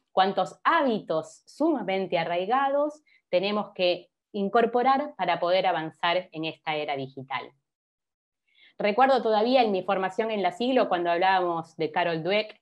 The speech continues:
y, y su propuesta de tener un pensamiento de crecimiento versus un pensamiento fijo. Para poder innovar de cara a lo que viene, tendremos que tener esta agilidad que da el pensamiento de crecimiento. El pensamiento de crecimiento es un lugar incómodo, un lugar donde,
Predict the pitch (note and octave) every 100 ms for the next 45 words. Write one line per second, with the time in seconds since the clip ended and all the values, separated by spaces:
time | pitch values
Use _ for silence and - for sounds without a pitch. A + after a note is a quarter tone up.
0 | _ E3+ D3 E3+ - E3 D#3+ F#3 F#3 F#3
1 | E3+ E3 F3 F3 E3+ E3 D#3 - E3 F3+
2 | F3 D#3+ D#3 D#3 D#3 F#3 A#3 A#3+ G#3+ A3
3 | A3+ - _ _ E3+ E3+ E3+ - E3 E3+
4 | E3 E3 D3+ D#3+ D#3 D3+ - C3+ - C#3
5 | _ _ _ _ _ _ _ F#3+ F#3+ F#3+
6 | G3+ G3+ G3 G3+ A3+ B3 C4+ - _ _
7 | _ - E3 F3+ F3 E3+ E3 E3+ G3 A3
8 | A3 F#3+ E3+ E3+ E3 - D#3 D#3+ F3 F#3
9 | - F#3+ - F#3 - F3+ D#3+ E3+ E3+ E3+
10 | E3 D#3+ D#3+ D#3 D#3 C#3 D#3 D#3+ D#3+ D#3
11 | D3 C#3+ C#3+ D3+ D3 C3+ B2+ C3+ - _
12 | _ _ - D3 G3 E3+ G#3 A#3+ C4+ C4
13 | A#3+ G#3+ G#3 A3+ C#4 D4 A#3+ G#3+ G#3 G#3+
14 | G#3 G3+ E3+ D3 D3 D#3+ F3 F#3 A3+ A3+
15 | G#3+ A3+ A3+ B3 C4+